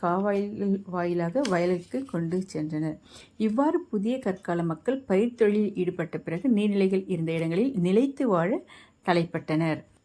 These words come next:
மக்கள் தொகை பெருக பெருக காடுகள் அழிக்கப்பெற்றன. அவை அழிக்கப்பெற்ற இடங்களில் மக்கள் குடியேறி வாழலாயினர். "கரிகாலன் காடு கெடுத்து நாடாக்கினான், குளம் தொட்டு வளம் பெருக்கினான்" எனும் பிற்கால தொடரில் அமைந்த தொழிலே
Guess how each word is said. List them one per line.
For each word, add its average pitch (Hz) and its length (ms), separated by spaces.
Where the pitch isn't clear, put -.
மக்கள் 208 360
தொகை 190 260
பெருக 196 320
பெருக 196 320
காடுகள் 185 480
அழிக்கப்பெற்றன. 170 840
அவை 202 240
அழிக்கப்பெற்ற 214 640
இடங்களில் 175 400
மக்கள் 180 480
குடியேறி 170 560
வாழலாயினர். 147 800
"கரிகாலன் 220 640
காடு 196 440
கெடுத்து 175 400
நாடாக்கினான், 170 840
குளம் 196 320
தொட்டு 214 340
வளம் 170 280
பெருக்கினான்" 180 380
எனும் 170 260
பிற்கால 233 420
தொடரில் 175 380
அமைந்த 165 320
தொழிலே 180 400